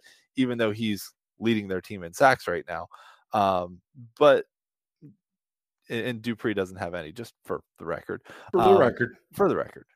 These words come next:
Speaker 1: Um, not making a commentary, just for the record.
Speaker 2: Right.
Speaker 1: But, um, you know, but we also landed Melvin Ingram, who's looked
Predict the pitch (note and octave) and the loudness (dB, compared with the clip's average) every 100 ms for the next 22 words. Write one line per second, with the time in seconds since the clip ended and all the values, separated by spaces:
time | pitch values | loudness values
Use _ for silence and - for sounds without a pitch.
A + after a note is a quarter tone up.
0 | - A2 F#2+ G2+ A2 - _ A2 G2 F2+ | -4 -2 -2 -4 -6 -6 _ -8 -8 -10
1 | F2 D#2 F2+ - A#2+ D3+ - - A#1+ - | -10 -12 -12 -8 -8 -8 -12 -14 -14 -14
2 | - - - D#4 C3 C3 A2+ - - A#2+ | -16 -12 -2 0 6 6 4 -2 0 2
3 | A2+ A2 A2 - _ _ - F#3+ B2+ B2+ | 2 -2 -8 -20 _ _ -4 0 0 4
4 | D3 B2 B2+ A#2+ A#2+ G#2+ G2+ F#2 F2+ F#2 | 4 6 4 2 0 -2 -2 -4 -4 -4
5 | F2 G#2+ G2 E2+ G2 F#2 F2 | -4 -10 -10 -12 -12 -10 -12